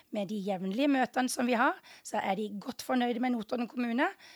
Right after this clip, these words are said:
og hvis det skulle være slik at de ønsker seg enda mer, så forventer jeg da at de skal også faktisk tydelig si det via de møtene vi har, og at det styret kommer på banen det. Eh, så det er en,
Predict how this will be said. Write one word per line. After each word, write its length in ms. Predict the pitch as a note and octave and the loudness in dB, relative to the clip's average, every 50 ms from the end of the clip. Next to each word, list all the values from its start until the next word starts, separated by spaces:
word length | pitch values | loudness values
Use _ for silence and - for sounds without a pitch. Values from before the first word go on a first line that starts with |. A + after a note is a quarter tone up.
| - - - - | -20 -18 -8 -4
og 280 | - G#3 G3+ G#3 A3 | -2 2 2 2 2
hvis 160 | G#3 G#3+ - - | 2 -2 -8 -8
det 120 | - - | -8 -8
skulle 280 | - - D#4+ D#4+ D#4+ C#4 | -4 0 2 2 4 4
være 220 | A#3 G#3 A3+ G#3 | 4 2 2 2
slik 400 | - - - A#3+ B3+ C4+ - - | 0 0 2 2 0 0 0 -2
at 140 | A3 - - | -6 -4 -4
de 200 | G3 F3+ A3+ - - | -4 -6 -4 0 2
ønsker 420 | B3 A#3 B3 B3+ B3 - - - | 2 4 4 2 0 0 -2 -2
seg 160 | - - G#3 - | -2 -2 -4 -2
enda 220 | - G#3+ G#3 A3 A#3 | -2 -4 -4 -2 0
mer, 160 | B3+ D4+ F#4 F#4+ _ - - - | 0 0 0 -2 _ -20 -20 -12
så 140 | - - C4 | -6 -4 -4
forventer 640 | - - D4 A3 F#3+ G3 F#3 F#3+ F#3+ - - - G#3 | 4 4 4 4 4 -2 -4 -4 -8 -8 -4 -4 -2
jeg 40 | G3 | -2
da 260 | G3+ G3+ A3+ - G3+ | -2 -2 -2 -4 -4
at 160 | F3 - - - | -6 -6 -8 -8
de 100 | G#3 G3 | -8 -8
skal 180 | - - - - - F#3+ G3 | -8 -6 -6 -6 -6 -6 -10
også 60 | - - - _ | -12 -14 -20 _
faktisk 540 | - - G#3 - - - - G3+ - - - | -4 -2 -2 -2 -2 -8 -6 -6 -6 -6 -8
tydelig 440 | - C4+ A3 G#3 F3+ F3+ G3+ A3 - | -6 -6 -4 -4 -4 -4 -4 -4 -4
si 240 | - A#3 G#3+ G#3+ | -4 -6 -6 -4
det 200 | G3 G#3+ G#3+ A#3 - - - - _ - | 0 0 0 0 0 -6 -20 -20 _ -6
via 180 | D#4 G#3 G3 F3+ | -2 -2 0 0
de 80 | G#3 | 2
møtene 420 | G3+ G3 G3+ G3+ - - F#3+ G3+ G3 | 0 0 0 -2 -2 -2 -2 -2 -2
vi 60 | G3+ | -2
har, 320 | E3 - - F#4 F#4+ - - - - - - - - - | -4 -6 -8 -10 -10 -10 -10 -16 -20 -20 -20 -18 -6 0
og 140 | A#3+ B3+ G#3 | 2 2 2
at 100 | - - | 2 0
det 100 | A#3+ - | -4 -4
styret 540 | - - - G#3+ F3+ F#3+ F#3+ G#3 G#3+ G3 - _ _ _ _ | -4 -4 -4 -4 -4 -4 0 0 0 0 -2 _ _ _ _
kommer 400 | - - G#3 F#3+ A3 G#3 F#3 F3+ - | 0 2 2 2 2 -4 -4 -4 0
på 100 | - A#3 | 0 0
banen 440 | G3+ G#3+ G3+ G3 G3+ G#3+ G#3+ - B3+ - | 0 0 -2 -2 -4 -4 -6 -6 -6 -4
det. 200 | G#3 F3+ C#3+ - - _ _ - - - - - - - | -2 -2 -2 -2 -8 _ _ -20 -20 -20 -20 -18 -10 0
Eh, 240 | - A#3+ A#3+ - - | 4 4 4 4 4
så 160 | A3 - D#4 | 4 4 4
det 140 | B3 D#4 F4 | 6 8 10
er 240 | F4+ E4 D4 C#4+ D4 | 10 10 10 8 8
en, 140 | C#4 D4 D4+ | 8 6 4